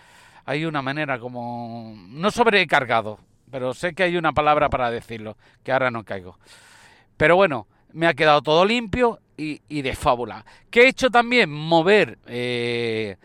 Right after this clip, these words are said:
el micrófono, porque he, he comprado una pequeña, eh, mesita, mesa, ¿vale? Al mismo nivel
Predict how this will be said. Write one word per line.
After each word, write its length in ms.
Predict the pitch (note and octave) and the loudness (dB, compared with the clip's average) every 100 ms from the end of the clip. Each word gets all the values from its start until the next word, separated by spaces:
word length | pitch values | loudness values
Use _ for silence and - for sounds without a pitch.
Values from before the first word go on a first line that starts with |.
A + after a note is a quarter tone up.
| _ _ _ - | _ _ _ 0
el 160 | D3+ | 0
micrófono, 800 | C#3+ C#3 A#3 B3 F#3+ G3 B3+ A3+ _ - | 0 -2 2 2 2 -2 -2 -6 _ 0
porque 580 | F#3+ C#3+ E3+ A3 A3 - _ - | 0 2 4 4 4 -2 _ 0
he, 100 | G#3+ | 2
he 60 | |
comprado 460 | F3 F#3+ D3+ G#3+ C#3 - | 2 0 2 4 2 -2
una 280 | F3+ G3+ | -4 -4
pequeña, 580 | F3 D#3+ G3+ G3 B2+ A2 - - - _ - | -4 -4 -4 -4 -4 -6 -12 -20 -20 _ -8
eh, 480 | A#2 A#2 A#2 A2+ A2+ | -6 -6 -8 -10 -8
mesita, 640 | A#2+ A#2 A3+ G#3+ G#3+ A#3 - _ - | -10 -4 -4 0 0 0 -8 _ -12
mesa, 600 | D3 G#3+ - G#3 G#3+ F3 C3+ | 0 0 2 2 0 -4 -2
¿vale? 280 | D3+ G#3+ - | 0 0 0
Al 160 | D#3+ | 0
mismo 320 | D3 G#3 G#3 E3+ | 2 -2 -2 -2
nivel 400 | F3+ G#3 D#3+ | 0 2 0